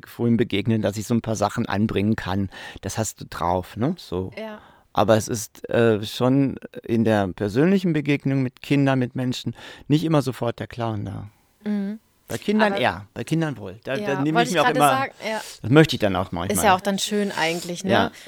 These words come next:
Speaker 2: Vor allen Dingen hast du dann ja auch direkten Draht zu den Menschen oder auch zu den Kindern, wenn du einfach so locker bist und, ne, wie du halt als Clown bist.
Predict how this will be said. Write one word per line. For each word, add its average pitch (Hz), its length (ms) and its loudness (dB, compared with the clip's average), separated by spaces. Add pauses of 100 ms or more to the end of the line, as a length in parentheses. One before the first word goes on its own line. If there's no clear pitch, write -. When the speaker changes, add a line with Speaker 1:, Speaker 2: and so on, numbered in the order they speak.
Speaker 2:
Vor - 100 -2
allen 208 100 4
Dingen 220 140 2
hast 220 160 -2
du 208 40 -4
dann 214 160 2
ja 202 140 4
auch 196 60 -2
direkten 214 520 -4
Draht 226 360 0
zu 180 240 -2
den 170 180 -2
Menschen 165 440 -4
oder 175 220 4
auch - 80 -2
zu - 120 -10
den 185 180 -4
Kindern, 226 320 2
wenn 180 140 0
du 180 60 -2
einfach 180 440 -2
so 180 360 -4
locker 220 340 4
bist 190 420 0
und, 185 240 -4
ne, 214 220 0
wie 220 80 -4
du 214 160 -4
halt 208 160 2
als 202 240 0
Clown 233 400 4
bist. 170 400 -6